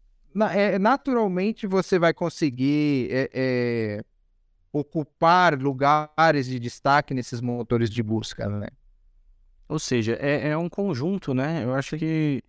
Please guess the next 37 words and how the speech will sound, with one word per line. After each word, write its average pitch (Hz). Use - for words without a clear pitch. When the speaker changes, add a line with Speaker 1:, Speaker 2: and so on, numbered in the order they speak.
Speaker 2:
é, 151
é, 147
é 165
o 160
resumo 170
da 180
ópera 180
é 135
esse. 131
Não 123
adianta 143
você 127
fazer 120
um 120
belo 120
S 113
E 120
O, 135
trabalhar 107
de 113
chat -
G 82
P 85
T, -
et 139
cetera. 147
Cara, 135
pense 147
em 143
comunicação 139
como 131
um 113
todo. 98
Você 95
tem 117
que -
ser, 135